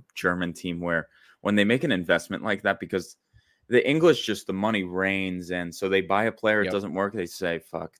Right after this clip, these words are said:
Speaker 1: he's like the unused toys, like, get rid of him." But the Germans, when they pull out the wallet and they pay, they're like, "W-, we gotta make this work. We just paid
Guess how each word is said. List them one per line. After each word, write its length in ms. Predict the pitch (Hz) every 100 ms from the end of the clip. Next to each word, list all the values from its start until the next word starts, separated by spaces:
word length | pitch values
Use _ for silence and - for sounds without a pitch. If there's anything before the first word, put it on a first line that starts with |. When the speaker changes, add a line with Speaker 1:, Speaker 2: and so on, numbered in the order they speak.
| -
Speaker 1:
he's 220 | 98 98 104
like 180 | 98
the 80 | 92
unused 380 | 90 87 87 -
toys, 260 | 85 80 87
like, 200 | 85 -
get 120 | 87
rid 120 | 85 85
of 120 | 82
him." 160 | 85
But 180 | 85 101 _ - - _ -
the 100 | 98
Germans, 360 | 113 139 113
when 100 | 113
they 80 | 90
pull 200 | - 110
out 140 | 95
the 60 | 95
wallet 420 | 85 85 90 90
and 80 | 87
they 80 | 85
pay, 340 | - 82 87
they're 160 | 87 85
like, 180 | 82 -
"W-, 240 | 87 85 -
we 160 | 98
gotta 180 | 92 85
make 220 | 82 78
this 220 | - - -
work. 220 | 87 -
We 120 | 85 82
just 260 | 82 -
paid 380 | 92 80 80